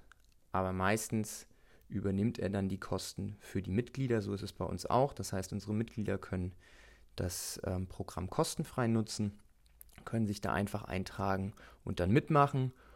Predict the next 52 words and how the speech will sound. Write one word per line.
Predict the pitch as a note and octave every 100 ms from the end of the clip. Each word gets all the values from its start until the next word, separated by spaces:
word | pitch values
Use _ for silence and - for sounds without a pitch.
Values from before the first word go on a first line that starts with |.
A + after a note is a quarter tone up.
| - - -
Und, | G#2 G2+ G2+ G2+ G2+ -
ähm, | - F#2+ F#2+ F#2+ F#2+ F#2+ F2+ - - -
ja, | G2+ G2+ - -
also | G2 G2
man | G2 F#2
hat | G2+
im, | - G#2 -
in | -
der | G#2 G2
Regel | G#2+ B2+ B2+ B2+ B2 - - - -
keinerlei | - G2+ G#2+ F#2 F2+
Nachteile. | F2 - - - - E2+ E2 F2 - - - _ _ _ - - -
Idealerweise | A#2 B2 F3+ F3 D3 C#3+
loggt | C#3+ D#3+
man | E3 C#3
sein | C3
Ergebnis | A#2 A#2+ C#3 C#3+
immer | C3+ B2
direkt | A2 A2+ A#2 - - - - -
nach | - A2 G#2+
dem | G2
Workout | G2 D3+ F#3 D#3+
beziehungsweise | B2+ - A2 G#2 G2+ G2
nach | G2 G2
der | -
Stunde | G2 - C3+ C3+
und | F2 F#2+
wartet | A#2 D3+ C#3+
nicht, | C#3+ C#3
bis | A#2
man's | - F#2+
abends | - A#2+ D3 -
macht, | B2+ A#2+
sonst | - F#2+ -
vergisst | F#2+ C3 - D#3+
man | D3
das | C3+
nämlich. | C3+ B2+ B2 F#2
Ich | -
weiß | G2+ -
genau, | - G#2
wie's | G2+
bei | - F#2
mir | A#2+ D3
ist. | D3
Wenn | A2
ich | G#2+
die | G2
Sachen | G2+ G2+ F#2+
nicht | -
gleich | G#2+ A2+ C3+
mache, | C#3 C3 A#2+